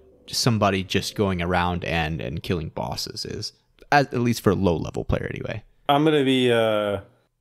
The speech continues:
Speaker 2: with Hammer on this one. In general, in any game that's limited with inventory and carrying weight, things that can improve that wind up being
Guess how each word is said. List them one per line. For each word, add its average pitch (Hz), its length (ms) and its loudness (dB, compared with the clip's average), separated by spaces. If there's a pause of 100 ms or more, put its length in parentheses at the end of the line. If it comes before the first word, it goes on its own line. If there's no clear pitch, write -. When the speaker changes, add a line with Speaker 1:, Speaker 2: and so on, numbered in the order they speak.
(200)
Speaker 2:
with 107 140 0
Hammer 110 280 2
on 92 120 -4
this 90 200 -8
one. 85 220 -12 (220)
In 156 160 2
general, 131 580 0 (400)
in 117 120 0
any 139 260 2
game 135 280 2
that's 107 300 0
limited 120 400 2
with 107 160 0
inventory 120 680 0
and 101 160 -6
carrying 107 380 -2
weight, 143 320 -2 (480)
things 135 280 4
that 127 180 4
can 120 100 2
improve 123 400 0
that 165 280 4
wind 107 200 0
up 104 120 -2
being 98 360 0